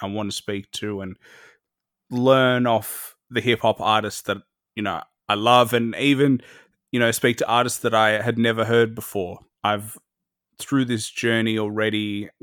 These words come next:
grown to appreciate music way more and grown to appreciate the journey of an artist way more than I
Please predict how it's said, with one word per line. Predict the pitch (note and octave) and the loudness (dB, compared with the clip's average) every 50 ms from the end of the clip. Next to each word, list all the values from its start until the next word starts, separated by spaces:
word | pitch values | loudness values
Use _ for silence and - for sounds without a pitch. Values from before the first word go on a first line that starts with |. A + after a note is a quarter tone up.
| C3 A#2 A#2 | -12 -12 -6
grown | - A2+ A2 G#2+ A2 G#2+ - | -2 -2 -2 0 -2 -4 -4
to | - A2+ | -4 -8
appreciate | G#2 - - - G2+ G2+ - - - G#2 G2 G2 D#2+ C#2 - _ _ _ _ _ _ _ _ - | -8 -8 -8 -8 -8 -6 -6 -6 -6 -4 -4 -4 -6 -8 -12 _ _ _ _ _ _ _ _ -6
music | A2+ A2+ A2+ A2 A2+ A2 G#2+ A2 G#2 - - | -4 -2 -2 0 -2 -2 -4 -6 -8 -6 -4
way | G#2 G2+ G2+ G#2 | -2 -2 -2 -2
more | G2+ G2+ G2+ G2+ G#2 G#2+ | -4 -4 -4 -6 -6 -8
and | G2+ G2 G2+ - _ _ _ _ - - _ _ _ _ _ _ _ - B2 | -8 -10 -12 -14 _ _ _ _ -20 -20 _ _ _ _ _ _ _ -12 -4
grown | - A#2 A2 A2 A2 G#2 | 2 2 4 4 2 0
to | - - A2 | 0 -2 -4
appreciate | G2+ - - - G#2+ G#2 G2+ - - G#2+ G2+ G2+ F#2+ - | -4 -6 -6 -4 -4 -4 -2 -2 -2 -2 -2 -2 -4 -6
the | G#2+ | -8
journey | G2+ - - A2+ A2 G#2+ G#2+ G#2+ | -6 -2 0 2 2 2 2 0
of | G2+ G#2 | -4 -4
an | G#2 - | -6 -6
artist | - A2 A2 G#2+ G#2 G2+ G2 - - - | -2 0 2 2 2 0 -2 -6 -6 -4
way | G#2 G#2 | -4 -4
more | G#2 G#2 G#2 G2+ G2+ | -2 -4 -4 -6 -6
than | G2+ G#2+ G#2 | -6 -6 -6
I | G2 F#2+ F#2+ G2 G2 F2 | -4 -4 -4 -6 -8 -10